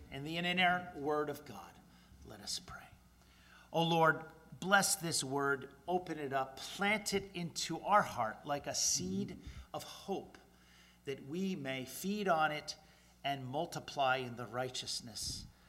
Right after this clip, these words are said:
that you give to us. We pray in Jesus' name. Amen.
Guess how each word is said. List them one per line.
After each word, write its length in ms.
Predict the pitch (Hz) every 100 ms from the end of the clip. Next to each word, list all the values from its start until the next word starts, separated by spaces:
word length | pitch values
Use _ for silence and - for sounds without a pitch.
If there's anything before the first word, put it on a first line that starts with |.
| - _
that 160 | - 120
you 140 | 135
give 300 | 139 127 131 -
to 140 | 110
us. 340 | 90 - - - 123
We 60 | 123
pray 480 | - 151 143 143 131 - - - -
in 160 | 135 123
Jesus' 540 | - 131 123 123 -
name. 260 | 107 85 - - - -
Amen. 340 | - - -